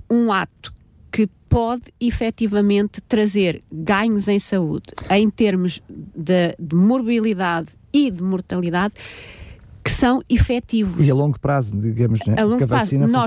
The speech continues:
Speaker 2: funciona.
Speaker 1: conseguimos evitar doenças potencialmente graves com vacinas. E, portanto, neste momento,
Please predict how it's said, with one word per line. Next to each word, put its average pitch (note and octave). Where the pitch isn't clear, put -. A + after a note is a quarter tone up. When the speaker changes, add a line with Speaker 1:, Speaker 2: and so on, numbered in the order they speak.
Speaker 2:
funciona. B2+
Speaker 1:
conseguimos G#3+
evitar G#3
doenças F#3
potencialmente G3
graves E3+
com B3
vacinas. -
E, G3+
portanto, -
neste B3+
momento, G#3